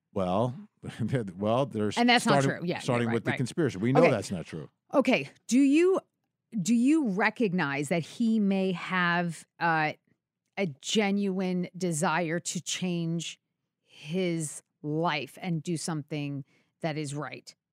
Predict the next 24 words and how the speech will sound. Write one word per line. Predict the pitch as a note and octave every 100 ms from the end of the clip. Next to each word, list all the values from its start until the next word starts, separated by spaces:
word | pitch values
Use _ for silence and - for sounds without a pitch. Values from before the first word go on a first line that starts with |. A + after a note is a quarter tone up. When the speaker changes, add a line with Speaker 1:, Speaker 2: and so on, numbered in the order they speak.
| _ _ _ _ _ _ _
Speaker 1:
N-, | G#2 A2+ A#2 _ - - - - - -
Santos? | - D3+ G3+ B3+ F#4+ - - - _
Speaker 2:
Yeah. | E4 F#4+ - _ _ _
Speaker 1:
No, | F#3 D#4+ E4
he | E3
wants | F3+ A3
to | F3+
take | G#3+ -
credit | A#3 B3+
for | F3+
a | D#3+
bunch | E3+ F#3
of | E3+
murders | F3 C4 F#3+ C#3
that | D#3 D3 C3 -
people | G3 F3+
don't | D#3+ F3 E3+
believe | E3+ F#3+
he | F#3+
committed. | - F#3+ C4+ D#4 -
Speaker 2:
Hold | - A3+
on | D4 A#3+
a |
second. | G#3+ G3 G3+ G#3+